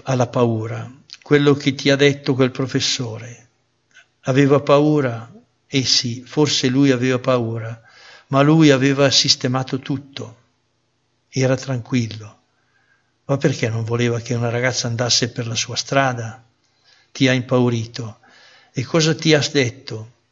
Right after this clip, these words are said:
"Studia economia, guadagnerai di più."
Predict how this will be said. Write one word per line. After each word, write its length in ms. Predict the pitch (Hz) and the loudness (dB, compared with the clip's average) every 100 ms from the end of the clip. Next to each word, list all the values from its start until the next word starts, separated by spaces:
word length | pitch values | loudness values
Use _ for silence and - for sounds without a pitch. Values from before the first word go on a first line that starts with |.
| _ | _
"Studia 460 | - - 147 143 143 | -10 -4 -2 2 2
economia, 1000 | 143 139 135 135 131 123 127 131 147 _ _ | 2 0 0 0 0 0 -2 -6 -12 _ _
guadagnerai 560 | 123 123 127 127 131 123 | -6 -2 -2 0 -2 -2
di 140 | 123 | -6
più." 340 | - 117 113 | -4 -8 -8